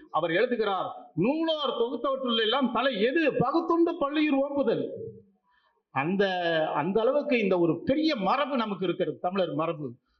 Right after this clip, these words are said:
நாம் பொதுவுடைமை தத்துவத்திலே, ஒரு சரிநிகர் சமான வாழ்விலே நம்பிக்கை கொண்டவர்கள். அந்த தத்துவம் நமது இலக்கியங்களிலே வெளிப்பட்டிருக்கிறது, நமது சமூக சிந்தனையாகவும் இருந்திருக்கிறது.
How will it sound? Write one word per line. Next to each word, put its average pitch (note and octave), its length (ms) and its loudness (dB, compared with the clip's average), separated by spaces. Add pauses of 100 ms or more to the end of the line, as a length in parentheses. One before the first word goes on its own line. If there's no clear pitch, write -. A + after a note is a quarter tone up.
நாம் D3+ 440 0
பொதுவுடைமை A3+ 480 0
தத்துவத்திலே, F#3+ 760 0 (540)
ஒரு D#3+ 460 0
சரிநிகர் A#3 600 0
சமான G#3+ 400 0
வாழ்விலே G#3 480 2
நம்பிக்கை C4 420 2
கொண்டவர்கள். E3+ 540 -2 (360)
அந்த D#3+ 300 0
தத்துவம் G3 460 -2
நமது F3 280 0
இலக்கியங்களிலே F#3+ 680 0
வெளிப்பட்டிருக்கிறது, D#3+ 880 -2 (300)
நமது D3+ 400 -2
சமூக A3+ 300 -2
சிந்தனையாகவும் G#3+ 580 -2
இருந்திருக்கிறது. E3 500 -2